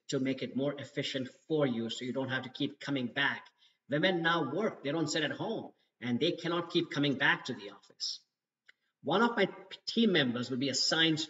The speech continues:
to you to be your specific point of care person throughout your journey with us. So in the consult room, the P O C will go over the following. She'll explain to you what was done,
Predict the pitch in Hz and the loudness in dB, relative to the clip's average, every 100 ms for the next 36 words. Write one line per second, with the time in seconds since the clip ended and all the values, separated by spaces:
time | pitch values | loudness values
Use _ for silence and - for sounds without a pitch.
0 | - 131 110 - 156 127 143 131 131 147 | -4 -4 -4 -2 -2 2 0 0 0 2
1 | 165 165 165 - - 143 - 139 127 - | 4 2 0 -4 -4 -4 -2 -4 -6 -2
2 | 143 135 143 - 135 131 139 131 - 131 | 0 0 -2 0 -2 0 -2 -2 -2 -4
3 | 123 - 156 139 139 151 135 135 123 - | -4 -4 -2 0 2 0 0 -2 -2 -4
4 | 143 135 131 131 117 113 120 - - - | -4 -2 0 -2 -4 -8 -12 -10 -6 -6
5 | - _ _ _ _ _ _ - 143 139 | -10 _ _ _ _ _ _ -2 0 0
6 | - 220 240 190 170 165 160 151 - 151 | 0 2 4 4 2 2 2 0 2 2
7 | 151 - 156 139 131 127 143 135 139 123 | 2 2 0 0 0 0 2 4 2 0
8 | 120 135 117 - - _ _ _ _ - | -6 -4 -4 -6 -14 _ _ _ _ -6
9 | 151 135 - 170 190 190 180 180 147 190 | -4 -2 -2 2 2 2 2 2 2 0
10 | 165 160 123 123 104 110 139 | -2 -4 -4 -6 -6 -10 -12